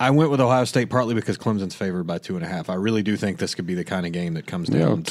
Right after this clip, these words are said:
Speaker 2: two-point game, one-point game, and you
Speaker 1: Yeah.
Speaker 2: win, you win your bet.
Speaker 1: Yeah.
Speaker 2: All right, our picks of, we call it picks of the week. These are really our picks of the early bowls. Um, these are our, our premium picks. The one that I can, I can bet on one of these games. I have to bet on one of these games. My bet is that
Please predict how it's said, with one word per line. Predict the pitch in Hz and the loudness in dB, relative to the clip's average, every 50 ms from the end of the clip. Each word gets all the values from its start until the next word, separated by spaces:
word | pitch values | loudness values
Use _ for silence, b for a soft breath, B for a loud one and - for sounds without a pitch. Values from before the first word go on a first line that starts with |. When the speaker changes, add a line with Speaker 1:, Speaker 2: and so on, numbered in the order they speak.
| - | 4
Speaker 2:
two-point | 104 - 117 113 113 104 | 4 6 6 4 6 6
game, | 107 110 110 107 | 6 6 6 6
one-point | 101 104 98 - 107 98 92 | 6 4 6 4 4 6 6
game, | 101 117 117 101 95 | 6 6 6 6 6
and | 92 92 | 6 6
you | 92 | 6
Speaker 1:
Yeah. | 95 | 6
Speaker 2:
win, | 98 98 90 | 6 6 6
you | 95 104 | 6 6
win | 107 110 113 | 6 6 6
your | 104 95 | 6 6
bet. | 92 117 123 101 80 - - - | 6 4 4 4 2 0 -6 -8
Speaker 1:
Yeah. | - 87 87 87 85 - B B B B B B B B B B B B | -8 -8 -6 -6 -8 -10 B B B B B B B B B B B B
Speaker 2:
All | - - | 4 4
right, | 147 135 127 | 6 6 6
our | 117 117 107 | 4 4 2
picks | - - - 147 170 160 - - | 2 2 2 4 4 4 4 4
of, | 131 117 | 6 6
we | 110 113 | 6 4
call | 107 - 120 117 | 4 6 4 4
it | 82 - | 4 4
picks | - 110 - - | 2 2 4 4
of | 101 92 | 4 4
the | 92 | 6
week. | 87 90 92 92 87 | 6 6 6 6 6
These | - 107 98 92 | 6 6 6 8
are | 95 92 92 | 8 6 8
really | 90 92 92 92 90 | 8 6 6 6 6
our | 87 85 | 4 4
picks | 80 - 123 - - - | 4 4 2 4 4 4
of | 92 | 4
the | 87 80 - | 4 4 4
early | - 101 101 92 90 87 | 6 6 6 6 6 6
bowls. | 80 80 90 87 85 82 82 85 85 82 - - | 6 4 4 6 6 6 4 4 2 2 2 2
Um, | 87 90 87 85 87 | 4 4 4 4 4
these | 90 90 85 | 4 4 4
are | 87 85 85 82 | 4 4 4 4
our, | 78 76 - B B B B B B B B B | 2 0 -4 B B B B B B B B B
our | B - 95 | B 2 4
premium | - - 123 117 117 113 107 101 | 6 6 8 8 8 8 6 6
picks. | 92 113 107 92 - | 6 6 4 4 4
The | - 107 | 4 6
one | 101 104 104 101 | 6 8 8 8
that | 101 101 98 98 92 | 6 6 6 6 6
I | 101 | 4
can, | 107 - 117 98 82 | 4 4 4 4 4
I | 98 113 | 4 4
can | 113 - 117 101 | 4 4 4 6
bet | 95 117 104 | 6 4 4
on | 101 95 90 90 90 92 | 4 4 4 2 4 4
one | 101 107 107 110 | 4 6 6 6
of | 110 98 | 6 6
these | 98 95 92 87 | 6 6 4 4
games. | - 98 92 90 87 71 | 4 4 4 6 4 2
I | 76 76 - | 0 0 2
have | 110 117 120 - - | 2 2 2 2 2
to | 101 92 | 2 4
bet | 82 92 87 85 | 4 4 4 4
on | 82 82 80 | 4 2 2
one | 80 78 | 2 2
of | 76 | 2
these | 76 78 78 69 | 2 2 0 2
games. | - 80 78 80 80 - B B B B B B B B B | 2 2 2 2 0 -2 B B B B B B B B B
My | 87 95 107 120 123 | 6 6 8 6 6
bet | 110 110 104 98 98 80 | 6 6 6 6 6 6
is | 92 92 90 90 | 4 4 4 6
that | 87 92 92 85 - | 6 6 6 4 2